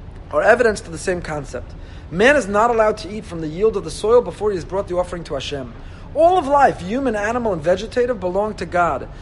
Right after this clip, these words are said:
and must be surrendered to Him. In the act of sac-, sacrificing the first fruit, the earliest budding of life, Hashem's mastery over and leadership of the world find expression.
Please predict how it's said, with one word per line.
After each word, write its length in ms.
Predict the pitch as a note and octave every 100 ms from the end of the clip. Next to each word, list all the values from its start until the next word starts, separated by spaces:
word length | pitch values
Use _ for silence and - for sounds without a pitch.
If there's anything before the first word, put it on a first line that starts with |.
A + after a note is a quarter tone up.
| -
and 140 | - F#3
must 240 | A#3 -
be 80 | A3+
surrendered 680 | - G3+ F#3+ A3+ A#3+ A#3 F#3
to 160 | F#3
Him. 340 | E3 F#3 B2+ - - - - -
In 80 | E3+
the 100 | G#3
act 240 | C4+ D4
of 60 | A#3
sac-, 320 | - A3 -
sacrificing 680 | - A#3 A#3 F#3 F#3+ F#3+
the 80 | E3
first 260 | - E3 -
fruit, 320 | - C#4 F4 - - - - -
the 160 | E3
earliest 440 | F#3 A3+ B3+ A3+ D#3+
budding 260 | F#3+ F#3+
of 120 | D3+
life, 340 | D#3+ A3 C#4+ - - -
Hashem's 360 | - D#3+ F3+ D#3
mastery 540 | E3 F3+ A#3 - A3+
over 260 | G#3 G3+ G3
and 180 | F3+ D3+
leadership 420 | F#3+ G#3+ - F3+
of 140 | D#3
the 80 | C3+
world 520 | C#3 E3 E3+ C#3+ C3 - - -
find 420 | - D#3 D#3+ D3
expression. 600 | - - - C3 - -